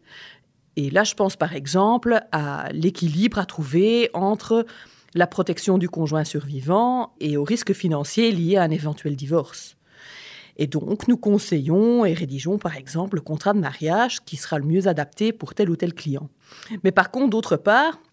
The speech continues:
nous protégeons également le patrimoine contre certains risques professionnels.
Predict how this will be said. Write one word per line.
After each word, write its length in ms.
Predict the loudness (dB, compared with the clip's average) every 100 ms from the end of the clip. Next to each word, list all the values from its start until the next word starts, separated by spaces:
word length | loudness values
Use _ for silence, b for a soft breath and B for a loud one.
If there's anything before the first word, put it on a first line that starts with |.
| -2
nous 100 | 0
protégeons 500 | 2 0 2 2 2
également 400 | 4 2 2 2
le 80 | 2
patrimoine 540 | 0 -2 0 2 2 2
contre 260 | 0 -2
certains 380 | -4 -6 -4 -2
risques 260 | -2 0 -2
professionnels. 760 | -2 -2 -4 -4 -2 0 -2